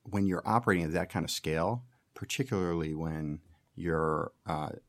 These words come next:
dealing with, uh, large automated systems, um,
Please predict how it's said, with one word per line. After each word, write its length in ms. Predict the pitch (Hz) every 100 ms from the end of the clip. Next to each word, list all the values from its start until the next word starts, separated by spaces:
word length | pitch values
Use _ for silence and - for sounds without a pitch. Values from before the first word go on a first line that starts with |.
| _ 64
dealing 380 | - 92 87 85
with, 340 | 80 76 - - _ -
uh, 220 | 78 73 -
large 460 | 82 85 80 80 -
automated 640 | - 85 85 80 73 73 71 _ _ _
systems, 720 | - 87 - 120 135 - - _ _ _ _ _
um, 500 | 87 85 82 82 78